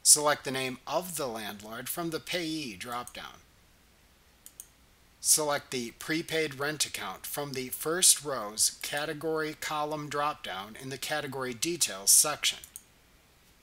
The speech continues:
In the Amount column, enter five thousand.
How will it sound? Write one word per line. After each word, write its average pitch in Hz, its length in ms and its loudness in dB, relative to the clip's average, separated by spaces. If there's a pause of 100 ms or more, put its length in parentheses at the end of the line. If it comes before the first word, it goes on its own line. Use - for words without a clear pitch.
(2750)
In 143 140 -4
the 139 100 0
Amount 147 420 0
column, 98 440 -8 (120)
enter 170 300 2
five 120 300 -2
thousand. - 580 0